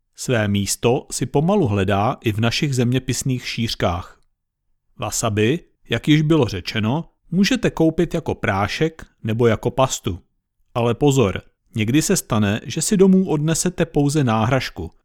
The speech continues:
která vyjde levněji a je založena na přítomnosti obyčejného křenu. Ten není ani zdaleka tak ostrý jako wasabi.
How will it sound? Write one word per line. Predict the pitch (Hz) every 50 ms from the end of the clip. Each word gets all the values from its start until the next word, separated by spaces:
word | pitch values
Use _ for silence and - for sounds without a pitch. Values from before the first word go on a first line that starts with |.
| _
která | - - - 123 120 123 131 135
vyjde | 127 139 147 139 110 92
levněji | 90 92 90 87 85 104 104 104 117 135 175 220 220 _ _ _ _ -
a | - 139
je | 185 196
založena | 170 180 165 165 165 156 - 175 165 165 160
na | 143 104
přítomnosti | - - - 135 135 - 151 147 147 143 - - - 151 143
obyčejného | - 110 107 123 117 - - 120 120 113 120 117 107 104 107
křenu. | - - - - 117 113 110 90 - - _ _ _ _ _ _ _ _ _ _ _ _ _
Ten | - 214 220 220 175 147
není | 151 170 170 151 147 -
ani | 127 143 151 139
zdaleka | 127 120 117 117 127 139 135 - 147
tak | - 151 135 - -
ostrý | - 131 - - - - 101 92 87
jako | 95 90 - - 107
wasabi. | 90 101 90 - - 110 98 95 85